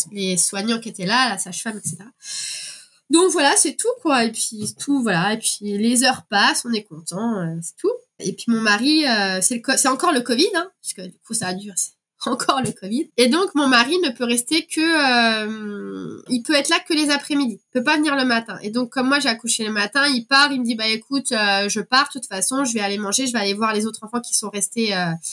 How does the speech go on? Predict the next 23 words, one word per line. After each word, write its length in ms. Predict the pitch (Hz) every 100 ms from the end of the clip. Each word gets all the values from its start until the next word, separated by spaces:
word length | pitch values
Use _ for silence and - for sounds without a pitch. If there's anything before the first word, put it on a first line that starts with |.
| - _
chez 200 | - - 214
mes 80 | 226
parents. 400 | 202 208 302 - _ _ _
Il 100 | 208
me 60 | 190
dit, 100 | 247
je 80 | 226
reviendrai, 580 | 226 196 180 175 226 214
euh, 40 |
tout 200 | - -
à 60 | 180
l'heure. 240 | 151 151 _ _ _ _
Et 140 | 202 214
puis 180 | - 254
bah 140 | 262
Gladys, 340 | 247 247 240 453 554 330
euh, 920 | 285 254 233 220 220 208 202 202 190 175
elle 160 | 226
est 120 | 233 202
là, 120 | 277
hein, 400 | 554 466 466 415
mais, 260 | 285 254 233
euh, 1120 | 226 220 214 208 202 196 196 196 190 190 175